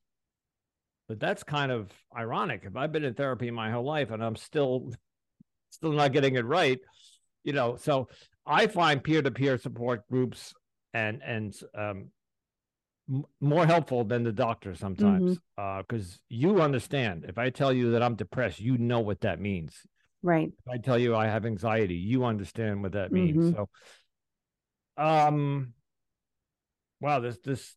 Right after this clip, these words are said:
Speaker 1: there's a lot to cover here. Um,
Speaker 2: Well, if I can, if I can just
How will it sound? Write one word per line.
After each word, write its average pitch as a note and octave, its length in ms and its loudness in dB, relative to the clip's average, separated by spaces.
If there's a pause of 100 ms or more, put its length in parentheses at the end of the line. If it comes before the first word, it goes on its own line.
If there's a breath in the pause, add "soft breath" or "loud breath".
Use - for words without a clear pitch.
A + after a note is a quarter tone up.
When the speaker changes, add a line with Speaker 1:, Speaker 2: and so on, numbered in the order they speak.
Speaker 1:
there's B2+ 300 -4
a B2 60 -2
lot C3 340 -4
to - 60 -10
cover C3 280 0
here. G2+ 320 -4 (100)
Um, A#2+ 440 -2 (260)
Speaker 2:
Well, D4+ 300 6
if D#4 120 4
I E4 100 6
can, E4+ 240 4 (120)
if A3 140 2
I A3 100 4
can A#3+ 100 4
just G3+ 200 0